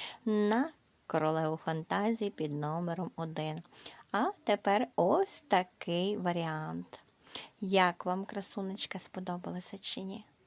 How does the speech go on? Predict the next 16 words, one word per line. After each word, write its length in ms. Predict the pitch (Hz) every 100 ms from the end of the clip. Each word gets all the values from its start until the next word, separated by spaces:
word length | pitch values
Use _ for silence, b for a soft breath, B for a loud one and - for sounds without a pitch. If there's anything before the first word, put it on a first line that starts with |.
| -
Напишіть 720 | 349 427 277 262 - 220 214
нам 220 | 180 170
буквально, 920 | 165 170 196 - - 185 262 220 180 -
ну, 220 | 247 277
хоч 220 | - 262 226
декілька 680 | 196 240 320 - 254 254 240
слів. 420 | - 170 156 170 B B B B B B
А 140 | 165
цю 280 | 160 - 175
красу 720 | - 160 147 - - 170 240
всю 320 | 269 - 165
надіслала 680 | 160 151 147 - 165 247 247 - _ -
мені 360 | 160 156 156 -
пані 380 | 170 160 156 - _
Олена 380 | 170 165 175 202
Глущенко. 760 | 160 170 170 - - 190 -